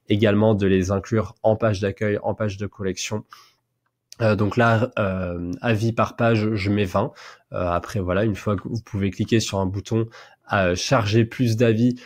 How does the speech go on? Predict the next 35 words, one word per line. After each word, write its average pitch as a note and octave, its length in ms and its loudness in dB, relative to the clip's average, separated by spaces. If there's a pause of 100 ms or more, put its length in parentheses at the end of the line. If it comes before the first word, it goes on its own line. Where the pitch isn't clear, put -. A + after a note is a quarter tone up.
(140)
pour C3 180 0
en A#2+ 120 2
afficher G#2+ 420 -2
plus - 380 -4 (160)
si - 220 -4
vous A2 200 -2
en F#2+ 100 -2
avez F#2 220 0
plus. B2 260 0
Donc G#2+ 220 0
après G2 300 -2
vingt, G2 260 -2
comme F#2 160 -6
ça, G#2 160 0
ça G2+ 160 -2
ne F2+ 160 -2
ralentit G#2 560 -4
pas B2+ 220 0
du A#2+ 120 0
tout, C3 220 2 (320)
euh, F#2+ 160 -2
la E3 160 4
page. G#2+ 340 2
Donc A2+ 200 -4
je - 120 -14
peux F#2 160 -8
tout - 180 -16
à A#2 80 0
fait - 140 -4
vous G2+ 160 -4
conseiller G#2+ 540 -4
de A2 180 -4
mettre A2 200 -2
ce - 100 -6
réglage. G2+ 480 0